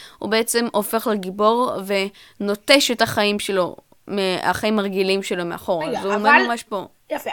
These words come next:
Speaker 2: אבל רגע, אבל לפני שהוא מסרב, כאילו, לפ-, לפני שהוא מסכים לסירוב, הוא כנראה יפגוש את ה-, הוא יקרה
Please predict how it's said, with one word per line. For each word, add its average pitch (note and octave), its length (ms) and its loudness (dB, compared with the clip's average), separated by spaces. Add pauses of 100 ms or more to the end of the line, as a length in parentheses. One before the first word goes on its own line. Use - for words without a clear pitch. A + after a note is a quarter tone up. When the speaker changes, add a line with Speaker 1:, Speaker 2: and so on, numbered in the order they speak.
Speaker 2:
אבל B3 160 0 (100)
רגע, D#4+ 180 -4 (140)
אבל G#3+ 200 -6
לפני A3 540 -2
שהוא G#4 220 10
מסרב, F#3+ 520 -8 (180)
כאילו, B3+ 220 -6 (240)
לפ-, F#3 200 -14
לפני A3+ 340 -8
שהוא D4 180 -4
מסכים G4+ 420 -2
לסירוב, A#3 600 -6
הוא C4 140 -6
כנראה C#4 320 -2
יפגוש E4 500 2
את E4 120 -8
ה-, A#3+ 120 0 (540)
הוא D#4+ 80 -6
יקרה - 200 -2